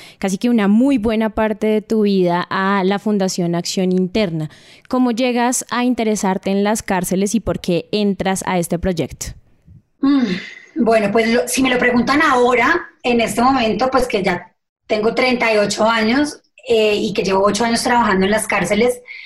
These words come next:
Speaker 2: eh, realmente, em, me,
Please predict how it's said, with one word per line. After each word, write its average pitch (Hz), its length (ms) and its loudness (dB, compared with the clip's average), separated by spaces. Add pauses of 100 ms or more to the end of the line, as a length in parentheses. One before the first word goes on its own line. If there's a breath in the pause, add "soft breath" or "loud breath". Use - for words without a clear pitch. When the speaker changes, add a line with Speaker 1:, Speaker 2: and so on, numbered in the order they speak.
(380 loud breath)
Speaker 2:
eh, 214 640 0
realmente, 220 880 0 (160)
em, 214 840 2 (500)
me, 220 800 0